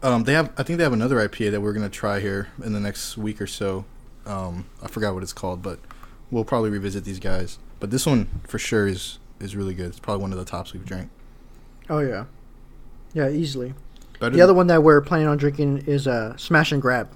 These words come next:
Speaker 2: I P A.
Speaker 1: Smash and Grab. Is that from these guys too?
Speaker 2: Yes.
Speaker 1: Okay. So yeah, they have, uh, Legal Blonde Ale, Chief Justice Stout, Hung Ju-, Jury,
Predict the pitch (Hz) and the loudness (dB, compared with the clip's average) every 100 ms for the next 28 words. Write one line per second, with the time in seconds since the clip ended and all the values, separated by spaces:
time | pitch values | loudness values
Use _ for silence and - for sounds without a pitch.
0 | - 135 139 131 120 - - 110 104 - | -6 -4 -2 -2 -4 -8 -8 -4 -4 -4
1 | 98 98 98 107 - 107 101 - 113 113 | -4 -2 -2 -2 0 -2 -2 -4 -4 -2
2 | 113 - 135 143 - - - - - - | -2 -2 -4 -6 -10 -20 -20 -20 -18 -4
3 | 156 123 - - 104 - 113 - - - | -2 -2 -4 -8 -8 -8 -10 -14 -18 -20
4 | - - - - - - 123 101 107 113 | -20 -20 -20 -14 -6 0 2 2 2 2
5 | 104 - - 113 104 107 123 131 127 113 | 0 -6 -4 -2 0 0 2 2 2 2
6 | 110 117 110 104 104 113 - - - - | 2 4 4 2 0 -2 -8 -20 -20 -12
7 | - 120 120 104 95 107 - 107 104 - | -2 -2 -2 -4 -2 -2 -2 -2 -2 -2
8 | - 104 95 98 - - - - - - | -2 0 0 -2 -8 -14 -18 -18 -18 -20
9 | - - - - 120 123 127 123 101 95 | -20 -18 -14 -2 2 4 2 -2 -6 -2
10 | 107 110 - 104 117 123 127 | -2 -4 -6 -2 0 0 -2